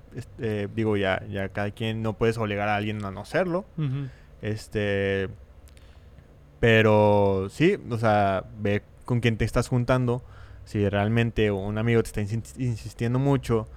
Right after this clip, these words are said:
Speaker 1: te está, este, tratando de, de, de meterte a ese mundo, este, pues yo creo que hay que ver m-, mejor, eh, con quién nos estamos
Speaker 2: Ajá,
Speaker 1: relacionando.
Speaker 2: exactamente. Deja tú eso, o sea, yo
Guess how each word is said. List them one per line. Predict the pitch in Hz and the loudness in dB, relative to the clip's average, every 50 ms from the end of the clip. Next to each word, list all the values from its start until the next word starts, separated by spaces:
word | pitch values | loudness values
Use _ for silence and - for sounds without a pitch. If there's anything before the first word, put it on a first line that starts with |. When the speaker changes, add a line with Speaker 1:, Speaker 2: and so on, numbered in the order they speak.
| - - - - - - - - | -18 -18 -20 -20 -20 -20 -12 -6
Speaker 1:
te | 107 104 101 101 101 101 101 98 | -4 -2 0 0 0 0 -2 -2
está, | - - - 110 104 104 104 107 107 110 110 110 110 107 107 - | -4 -6 -6 -4 -4 -2 -2 -4 -4 -4 -2 -2 -4 -4 -6 -6
este, | - 113 107 - - - 107 104 101 | -8 -10 -10 -10 -8 -6 -4 -4 -4
tratando | - - 107 104 - 110 110 113 117 117 120 123 | -4 -4 -6 -4 -4 -2 -4 -2 2 2 2 4
de, | 123 117 113 - - | 4 4 2 0 -2
de, | 110 110 110 104 101 95 95 - - - - - - - - - - - - - - - - | -2 -2 0 0 0 -2 -4 -6 -8 -14 -20 -20 -20 -20 -20 -20 -20 -20 -20 -20 -20 -14 -6
de | 113 113 110 | -4 -4 -2
meterte | 113 104 - - 165 185 180 - 185 | -2 -2 0 0 0 0 0 -2 -4
a | 170 | -4
ese | - 180 | -4 -4
mundo, | 165 156 151 139 131 135 156 185 - - - - - - - - - - - - | -4 -2 -2 -2 -2 -2 -2 -4 -6 -12 -20 -20 -20 -20 -20 -20 -20 -20 -12 -10
este, | 110 110 - - - 113 107 | -10 -10 -8 -2 0 0 0
pues | - - 117 107 | 2 0 0 2
yo | 107 101 | 2 2
creo | - 107 107 - | 2 2 -2 0
que | - 117 110 | 2 2 2
hay | 107 107 | 2 2
que | - 117 113 | 2 2 4
ver | 113 110 110 113 113 120 131 123 | 4 4 4 2 -2 -6 -10 -12
m-, | 120 110 107 107 113 - - - - | -10 -8 -8 -8 -10 -12 -18 -18 -12
mejor, | 120 120 113 107 - 113 107 110 107 - - - - | -4 -4 -4 -2 0 0 0 0 0 -4 -14 -14 -8
eh, | 117 110 104 | -6 -6 -6
con | - - 113 | -4 -6 -6
quién | 104 117 110 | -4 -4 -4
nos | 110 104 | -4 -4
estamos | - - 147 156 | -4 -2 0 2
Speaker 2:
Ajá, | 165 165 | 2 2
Speaker 1:
relacionando. | 151 110 - - 107 113 127 131 127 | 2 0 -2 -2 -2 -2 -2 -2 -2
Speaker 2:
exactamente. | 196 190 202 208 196 - - 117 160 | -4 -4 -6 -8 -10 -10 -10 -10 -8
Deja | - 190 226 220 302 | -4 -6 -2 -2 -2
tú | 294 - 269 240 208 | -4 -4 -6 -4 -4
eso, | 180 - - 139 | -4 -6 -8 -12
o | 127 | -10
sea, | 131 127 123 | -8 -8 -8
yo | 127 135 156 160 | -6 -6 -8 -8